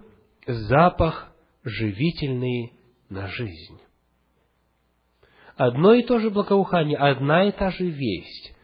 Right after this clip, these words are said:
вызывает две реакции. Кто-то вследствие этого погибает, кто-то вследствие этого спасается. И апостол Павел вновь говорит:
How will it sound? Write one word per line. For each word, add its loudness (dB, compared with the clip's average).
вызывает -6
две -8
реакции. -12
Кто-то -2
вследствие -2
этого -6
погибает, 0
кто-то -4
вследствие -6
этого -12
спасается. -20
И -2
апостол 0
Павел 0
вновь 0
говорит: -6